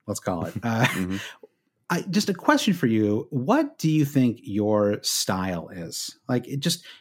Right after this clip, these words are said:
Speaker 1: as you go into the season, as you think about the kind of fantasy manager that you are,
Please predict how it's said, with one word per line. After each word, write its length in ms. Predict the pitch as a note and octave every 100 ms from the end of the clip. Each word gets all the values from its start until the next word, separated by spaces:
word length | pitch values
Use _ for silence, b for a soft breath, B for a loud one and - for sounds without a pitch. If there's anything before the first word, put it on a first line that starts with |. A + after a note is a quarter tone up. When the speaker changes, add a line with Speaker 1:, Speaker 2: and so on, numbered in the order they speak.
| B
Speaker 1:
as 120 | C#3+
you 80 | D3
go 280 | C#3+ G#3 A3+
into 180 | G3 F#3
the 80 |
season, 340 | D3 C#3 B2+ B2+
as 120 | B2+
you 40 |
think 220 | A#2+ F#3 F#3
about 160 | F3+
the 60 | D3
kind 240 | - C3
of 80 | A#2
fantasy 340 | A2+ A#2 A2
manager 400 | G#2 G2 G2+ F#2
that 80 | F#2
you 300 | G2+ G#2+ G#2
are, 400 | F2+ F2+ F2+ F#2